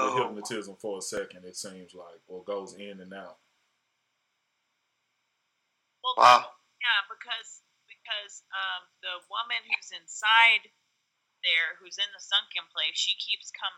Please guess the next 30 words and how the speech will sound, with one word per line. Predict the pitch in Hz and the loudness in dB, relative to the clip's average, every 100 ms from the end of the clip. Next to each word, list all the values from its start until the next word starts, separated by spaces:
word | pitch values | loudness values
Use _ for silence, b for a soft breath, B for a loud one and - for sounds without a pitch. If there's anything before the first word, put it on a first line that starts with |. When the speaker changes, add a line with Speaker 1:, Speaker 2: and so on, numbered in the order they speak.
| _ | _
Speaker 3:
she | - - | -10 -8
keeps | - 208 - | -8 -14 -6
fighting | 196 196 190 156 | 2 2 2 -6
to | - - | -16 -8
get | 156 156 | -4 0
out. | 160 135 - _ | 0 -2 -10 _
Speaker 1:
Yeah. | 110 104 85 - _ _ _ _ _ _ _ _ _ _ _ - _ - | -6 -6 -6 -14 _ _ _ _ _ _ _ _ _ _ _ -20 _ -2
Speaker 3:
Um, | |
Speaker 1:
Um, | 175 165 151 | 0 0 -4
Speaker 3:
so | 180 175 | -12 -2
that's | 180 190 - | -2 -2 -6
why | 180 | -6
she | 180 - | -6 -8
keeps | - 170 - | -14 -16 -12
hitting | 180 180 156 | -6 -6 -8
the, | 147 _ _ - | -20 _ _ -16
the, | 147 _ _ _ _ | -16 _ _ _ _
the | - - | -20 -16
tea | - 214 - | -10 -10 -10
gla-, | - 151 - 165 | -14 -14 -16 -18
uh, | 160 | -18
the | 160 160 | -18 -20
tea, | - 180 170 - - | -14 -8 -8 -10 -12
uh, | 151 143 - | -12 -12 -14
cup. | - 151 - - | -10 -10 -10 -4
But | 160 - _ _ _ _ _ _ _ _ _ _ _ _ _ _ | -4 -4 _ _ _ _ _ _ _ _ _ _ _ _ _ _
the | 185 - | -14 -4
thing | 233 247 247 | 2 2 2
that | |
I | 214 | -4